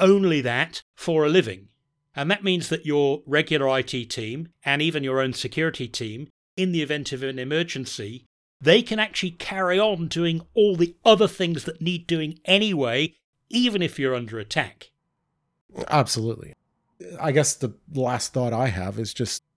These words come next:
Speaker 2: don't perceive a brand like Uber being hacked mean that it's impossible that you can defend yourself.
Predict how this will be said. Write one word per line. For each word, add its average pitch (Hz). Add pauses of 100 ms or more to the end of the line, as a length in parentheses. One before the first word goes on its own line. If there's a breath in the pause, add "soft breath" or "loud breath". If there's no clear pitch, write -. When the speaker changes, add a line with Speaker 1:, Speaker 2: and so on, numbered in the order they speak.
(200)
Speaker 2:
don't 160
perceive 131
a 131
brand 117
like 117
Uber 127
being 113
hacked 120
mean 113
that 113
it's 117
impossible 117
that 113
you 117
can 113
defend 104
yourself. 101